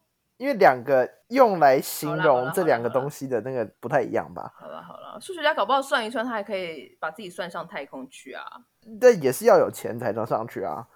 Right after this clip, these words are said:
Speaker 2: 嗯，不一定，
Speaker 1: 你多会算都上不去啊。
Speaker 2: 搞不好老，老板出钱给他去啊。
Speaker 1: 那就找一个光头啦。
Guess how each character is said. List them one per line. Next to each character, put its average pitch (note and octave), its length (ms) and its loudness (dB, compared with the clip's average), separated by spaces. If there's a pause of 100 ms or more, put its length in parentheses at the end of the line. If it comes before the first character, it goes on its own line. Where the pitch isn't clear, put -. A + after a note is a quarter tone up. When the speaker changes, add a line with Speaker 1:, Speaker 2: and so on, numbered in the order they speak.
(120)
Speaker 2:
嗯， A3 600 -12
不 B3+ 160 -16
一 G3+ 60 -16
定， D#3 140 -4
Speaker 1:
你 - 80 -10
多 D#3 180 4
会 G#3 120 6
算 G#3 200 2
都 C#3 120 0
上 A#2+ 200 -2
不 F2 60 -8
去 - 200 -6
啊。 - 60 0
Speaker 2:
搞 - 20 -8
不 G3+ 40 2
好 G#3+ 60 2
老， - 0 -
老 G#3+ 60 -6
板 G#3 140 -6
出 A3 200 -18
钱 F3 180 -14
给 D3 80 -16
他 C#3+ 120 -12
去 - 300 -20
啊。 - 200 -20 (100)
Speaker 1:
那 D#3 160 -4
就 D#3+ 120 0
找 G2 200 -2
一 G#2 40 0
个 A#2+ 60 -4
光 A#2+ 240 -8
头 - 160 -14
啦。 A2 220 -10